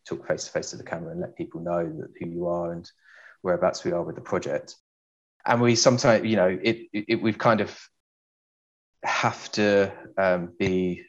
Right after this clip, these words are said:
um, considerate to the people that collect our watches, because as much as we wanna get excited about the next collection, um,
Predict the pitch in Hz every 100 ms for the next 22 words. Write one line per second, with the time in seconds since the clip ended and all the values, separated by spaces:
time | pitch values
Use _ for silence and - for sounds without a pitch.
0 | _ 92 90 - 101 - 95 87 80 -
1 | 92 85 90 - _ _ _ _ _ _
2 | _ _ _ - - 95 120 - - -
3 | 98 - 82 87 - 95 90 - - 95
4 | 90 - - - - - _ 98 104 -
5 | - - 92 92 87 98 - - - 92
6 | - 101 - 117 - - - - - 62
7 | 90 - _ - 82 85 82